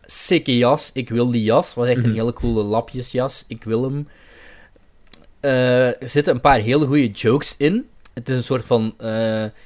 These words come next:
Speaker 1: het is geen romcom, hè. Ik vond niet echt een romcom.
Speaker 2: Mm,
Speaker 1: Het, het
Speaker 2: nee,
Speaker 1: probeert,
Speaker 2: het is
Speaker 1: het
Speaker 2: meer
Speaker 1: begint
Speaker 2: een
Speaker 1: als een
Speaker 2: achtergrond.
Speaker 1: romcom, maar het is meer een tragicomedie.
Speaker 2: Mhm. Ja.
Speaker 1: En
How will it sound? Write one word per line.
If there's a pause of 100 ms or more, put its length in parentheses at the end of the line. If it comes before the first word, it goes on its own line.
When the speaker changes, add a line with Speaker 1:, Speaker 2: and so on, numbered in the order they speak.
(140)
Speaker 1:
het
is
geen
romcom,
hè.
Ik
vond
niet
echt
een
romcom. (260)
Speaker 2:
Mm,
Speaker 1:
Het,
het
Speaker 2:
nee,
Speaker 1:
probeert,
Speaker 2:
het
is
Speaker 1:
het
Speaker 2:
meer
Speaker 1:
begint
Speaker 2:
een
Speaker 1:
als
een
Speaker 2:
achtergrond.
Speaker 1:
romcom, (280)
maar
het
is
meer
een
tragicomedie. (140)
Speaker 2:
Mhm. (840)
Ja.
Speaker 1:
En